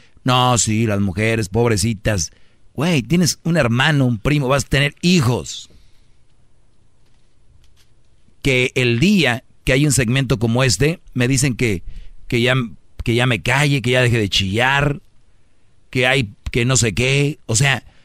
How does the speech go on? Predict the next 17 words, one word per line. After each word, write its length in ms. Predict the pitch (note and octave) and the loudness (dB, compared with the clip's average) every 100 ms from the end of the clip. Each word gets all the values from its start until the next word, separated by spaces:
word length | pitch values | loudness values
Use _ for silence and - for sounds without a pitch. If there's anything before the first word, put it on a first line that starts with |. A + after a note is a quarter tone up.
| - - - - | -20 -20 -10 -4
el 200 | B2 D3 | 0 2
hombre 380 | B3+ G3+ C3 | 2 2 0
como 260 | G#2 A2 G#2+ | 0 -2 0
tal, 240 | A#2+ D#3+ | 0 0
cuando 460 | B2 C3 A#2+ A2 F2 - - | 0 0 2 0 -2 -10 -6
saca 760 | - - D3+ D3+ G2+ B2+ A#2 - - - - - - - - - | -2 0 0 0 0 0 0 -4 -20 -20 -20 -20 -20 -20 -20 -8
a 100 | A2+ | -4
relucir 600 | A2 A2+ G#2+ - D3 C3+ - | -2 -2 -2 0 0 0 0
una 240 | C#3 C3 | 0 2
realidad, 460 | A#2 A2 G#2 A#2+ C3+ | 0 0 0 2 2
no 100 | C3 | 2
es 100 | C3 | 0
un 120 | C3+ | -2
invento 460 | A2 A#2+ B2+ A2+ G#2 | -2 0 -2 -2 -2
ni 360 | A2+ - A#2+ | -4 -4 -2
un 100 | B2+ | 0
lloriqueo, 600 | B2 A2+ F#2+ C3 A#2+ G#2 | 0 -2 -2 -2 0 -2